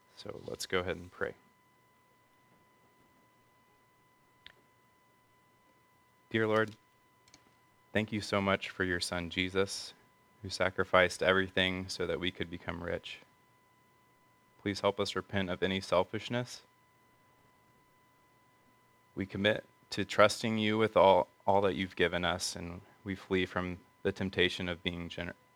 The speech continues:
we, we would like to flee from being selfish by being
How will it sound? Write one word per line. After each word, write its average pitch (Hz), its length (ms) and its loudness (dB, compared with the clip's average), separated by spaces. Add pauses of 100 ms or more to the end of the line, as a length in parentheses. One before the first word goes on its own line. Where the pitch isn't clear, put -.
(160)
we, 95 240 -2 (1000)
we 104 80 0
would 101 80 2
like 104 180 8
to 104 80 0
flee 104 380 2
from 101 200 0
being 95 180 2
selfish 90 580 0
by 85 220 2
being 85 360 -6